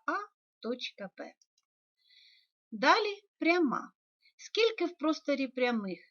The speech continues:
Ще й подібна кожна, але жодної із них втримати не можна. І якщо ви пам'ятаєте, діти, ми з вами розбирали цю тему, то прямі не мають ні початку, ні кінця. І вони бувають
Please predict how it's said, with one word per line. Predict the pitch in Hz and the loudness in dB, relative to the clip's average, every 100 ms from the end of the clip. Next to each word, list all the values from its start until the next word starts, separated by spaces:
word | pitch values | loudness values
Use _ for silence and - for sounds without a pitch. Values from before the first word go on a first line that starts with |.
| _ - | _ -8
Ще | - 359 | -4 -2
й | 370 | -2
подібна | 381 247 226 185 196 196 - | -2 0 -2 -2 -4 -6 -8
кожна, | 190 180 175 170 180 _ - - | -8 -8 -8 -10 -12 _ -12 -2
але | 226 240 | 2 2
жодної | 233 247 233 214 214 | 2 0 -2 -2 -6
із | - 202 208 | -8 -10 -4
них | 262 440 466 _ _ - | -2 -2 -6 _ _ -6
втримати | 233 196 185 190 180 | -4 -4 -8 -8 -6
не | 180 | -6
можна. | 175 165 165 180 180 _ - - | -6 -8 -10 -12 -16 _ -20 -6
І | 226 | 0
якщо | 233 233 262 220 | 2 2 0 -2
ви | 196 | -6
пам'ятаєте, | 190 180 185 - 381 415 392 330 | -8 -8 -6 -4 -2 -4 -4 -2
діти, | 320 339 311 | -2 0 2
ми | 302 | 2
з | 269 | 2
вами | 285 269 262 | 0 2 0
розбирали | 247 220 240 240 226 | -2 -4 -2 -2 -4
цю | 226 226 | -8 -12
тему, | - 214 202 196 - - - _ | -10 -10 -10 -12 -16 -20 -20 _
то | 254 247 | 2 2
прямі | 254 247 254 311 403 - | 4 4 6 4 2 -4
не | 240 254 | -2 2
мають | 240 220 208 196 | 4 4 2 0
ні | 262 349 440 | 2 2 2
початку, | 381 359 330 320 320 - 254 254 - _ _ | -2 0 2 2 0 -6 -8 -8 -10 _ _
ні | 196 208 254 | -4 0 0
кінця. | 269 233 190 185 - - 180 _ - - - | -2 -6 -6 -8 -14 -18 -18 _ -20 -6 2
І | 269 | 2
вони | 247 226 214 | 4 2 0
бувають | 190 190 190 180 175 175 | -4 -6 -4 -2 -6 -8